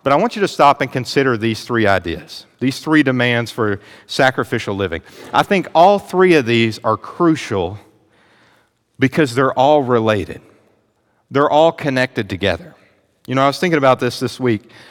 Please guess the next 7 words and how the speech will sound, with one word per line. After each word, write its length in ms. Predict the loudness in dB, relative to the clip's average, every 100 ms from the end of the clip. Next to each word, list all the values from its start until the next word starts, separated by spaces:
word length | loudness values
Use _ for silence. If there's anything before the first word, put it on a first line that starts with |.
| _ _ _ _ _
If 160 | -4 2
our 280 | 4 4 6
lives 500 | 6 6 4 0 -2
aren't 380 | 0 2 0 0
dedicated 680 | 2 2 0 0 0 0 -2
to 80 | -6
Jesus 640 | -6 -6 -8 -16 -20 -20